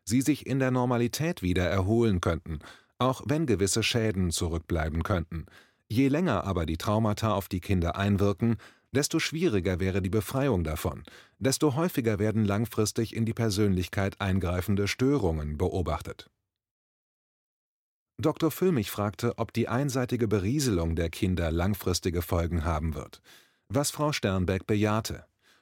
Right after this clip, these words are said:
Durch die Tatsache, dass es verboten wäre, Kinder auch über alternative Sichtweisen zu informieren, würde das Kind mit dem Bild aufwachsen, „Ich bin eine potenzielle Lebensgefahr für andere.“ Es wäre schrecklich, welche Auswirkungen das auf das Selbstverständnis eines Kindes hätte.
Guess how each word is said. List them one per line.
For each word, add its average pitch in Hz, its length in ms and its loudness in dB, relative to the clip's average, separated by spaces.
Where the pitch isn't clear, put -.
Durch 101 200 2
die 82 140 -6
Tatsache, 113 580 0
dass 107 200 -2
es 110 80 0
verboten 117 520 0
wäre, 101 340 2
Kinder 156 380 2
auch 123 160 0
über 120 220 0
alternative 123 760 0
Sichtweisen 95 640 0
zu - 100 -2
informieren, 113 680 2
würde 165 220 4
das 135 220 0
Kind 131 300 -2
mit 110 120 -4
dem 87 160 2
Bild 101 280 0
aufwachsen, 101 640 0
„Ich 139 220 0
bin 160 140 2
eine 135 200 0
potenzielle 113 600 0
Lebensgefahr 104 880 0
für - 240 -4
andere.“ 101 460 0
Es 98 240 2
wäre 104 200 2
schrecklich, 101 520 0
welche 104 320 0
Auswirkungen 104 640 0
das 101 240 0
auf 113 180 -2
das 120 200 -2
Selbstverständnis 90 880 -2
eines 85 260 -2
Kindes 82 380 -2
hätte. - 260 -4